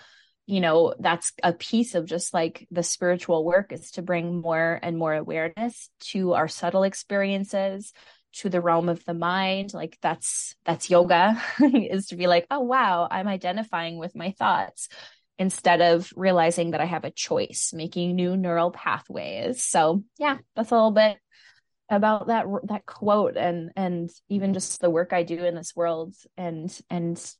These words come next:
what we're gonna be diving into in Shadow Priestess. And we do that with the good things too.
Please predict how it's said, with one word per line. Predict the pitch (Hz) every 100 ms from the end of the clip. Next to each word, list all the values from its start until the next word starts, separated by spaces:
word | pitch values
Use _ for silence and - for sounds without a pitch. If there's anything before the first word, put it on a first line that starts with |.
| _
what | 175 175
we're | 180
gonna | 175 175
be | 165
diving | 170 165 170 165
into | 151 180 - 170 156 160
in | - 156 156 170 -
Shadow | - 165 220
Priestess. | - - - - - 220 - -
And | 233
we |
do | 226 233
that | 254
with | 233
the | 214
good | 196 202 196
things | 170 - -
too. | 208 -